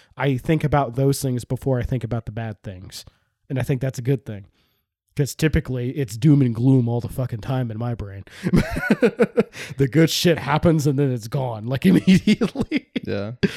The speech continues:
Speaker 1: But all the bad shit's like, "Hey, you remember this?" <laughs> I remember. <laughs> But <laughs>
Speaker 2: Yeah.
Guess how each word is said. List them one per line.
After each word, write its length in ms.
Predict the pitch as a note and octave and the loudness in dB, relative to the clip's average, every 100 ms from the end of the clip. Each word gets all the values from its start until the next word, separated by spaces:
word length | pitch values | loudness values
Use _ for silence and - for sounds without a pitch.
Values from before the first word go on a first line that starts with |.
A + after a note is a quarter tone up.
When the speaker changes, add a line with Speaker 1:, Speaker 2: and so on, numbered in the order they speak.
| - | 0
Speaker 1:
But 120 | D3 | 4
all 120 | D3+ D#3 | 6 6
the 100 | C#3 | 4
bad 220 | C#3+ D3+ | 2 0
shit's 300 | - B2 - | 0 -6 -4
like, 140 | C3 | -4
"Hey, 140 | B2+ D3+ | 0 2
you 140 | C3 | 2
remember 280 | B2 C#3+ A#2+ | 0 0 0
this?" 320 | A#2 E3+ - - - | 4 4 2 -6 -2
<laughs> 800 | - - C4+ - G#3+ A#2+ - - | 0 4 2 2 -2 -4 -12 -12
I 100 | E3 | -6
remember. 380 | F3+ D#3 D#3 F3+ - | -2 -2 -2 -8 -16
<laughs> 160 | _ - | _ 2
But 160 | D#3 | 2
<laughs> 640 | - F#3 - - - A3+ - - - - - _ _ - - | 4 2 2 -2 -2 0 -2 -2 -6 -4 -4 _ _ -16 -8
Speaker 2:
Yeah. 240 | G#2+ G#2+ | -6 -6